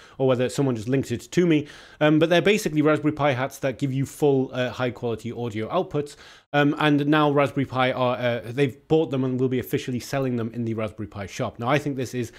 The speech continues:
fantastic news. These are serious high-fidelity audio products. Um, and yeah, this is just, this kind of completes the, uh, arc for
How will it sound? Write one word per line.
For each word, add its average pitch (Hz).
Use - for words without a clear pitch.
fantastic 113
news. 107
These 127
are 113
serious 135
high-fidelity 120
audio 107
products. 185
Um, 131
and 123
yeah, 147
this 156
is 135
just, -
this 143
kind 170
of 147
completes -
the, 143
uh, 131
arc 131
for 117